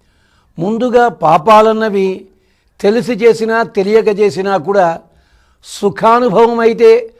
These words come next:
మనకి మనస్సుకి రాదు, కానీ పాపానుభవం అయితే వెంటనే కలుగుతుంది. అంచేత అలాంటి పాపాలు తొలగించుకోవడానికి ప్రాయశ్చిత్తము, కృష్ణ నామానుస్మరణము చెయ్యాలి.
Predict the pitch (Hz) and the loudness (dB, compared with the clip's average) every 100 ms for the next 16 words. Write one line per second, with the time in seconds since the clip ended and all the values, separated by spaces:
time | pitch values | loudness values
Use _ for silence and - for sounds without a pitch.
0 | _ - 214 226 196 170 208 214 226 190 | _ -8 -4 -2 -4 -4 -4 -6 -4 -2
1 | 180 170 180 190 202 220 262 247 _ _ | 0 2 0 0 0 -2 -8 -16 _ _
2 | _ - 156 190 262 240 262 196 240 226 | _ -4 -2 0 0 0 2 0 0 0
3 | 214 226 208 180 185 - 233 254 208 196 | 2 2 2 0 -2 -2 0 -2 -2 -2
4 | 180 151 170 151 160 139 95 _ _ _ | -2 -4 -6 -6 -6 -8 -16 _ _ _
5 | _ - 151 135 202 214 - 147 170 208 | _ -12 -10 -4 -4 -2 -4 -4 0 0
6 | 240 190 226 - 170 160 202 202 170 - | -2 -8 -8 -2 0 2 2 2 -2 -8
7 | _ _ _ _ 156 175 196 226 - 170 | _ _ _ _ -2 -2 -2 -6 -6 -4
8 | 180 170 165 165 - - _ _ _ _ | 0 0 0 -4 -6 -8 _ _ _ _
9 | - 139 147 196 - - 143 - 196 226 | -14 -4 0 0 -2 -12 -6 -4 -4 -6
10 | 240 _ _ _ _ _ 202 208 - 262 | -12 _ _ _ _ _ -4 -4 -4 -6
11 | 240 185 175 214 226 240 233 196 190 185 | -4 -2 0 2 2 0 -6 -6 -6 -4
12 | 185 190 190 160 165 160 147 147 123 | -2 -4 -4 -6 -4 -4 -4 -6 -8